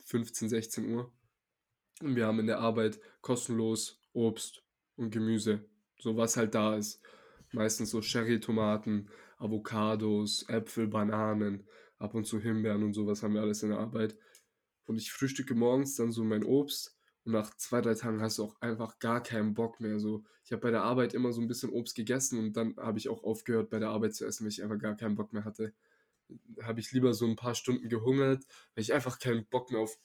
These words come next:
Obst und Gemüse hatte, so nach ein paar Tagen. So zu Hause gab's dann immer so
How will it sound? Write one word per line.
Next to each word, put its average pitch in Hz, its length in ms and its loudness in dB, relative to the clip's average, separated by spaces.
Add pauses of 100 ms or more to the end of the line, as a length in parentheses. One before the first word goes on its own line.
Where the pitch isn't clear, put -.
Obst - 420 0
und 110 180 -10
Gemüse 110 460 -2
hatte, 107 240 -6
so 107 400 -2
nach 117 200 -10
ein - 60 -20
paar 107 180 -6
Tagen. 110 380 -6 (440)
So - 120 -16
zu 127 160 4
Hause 135 320 8
gab's 120 240 4
dann 117 140 2
immer 117 140 4
so 110 360 0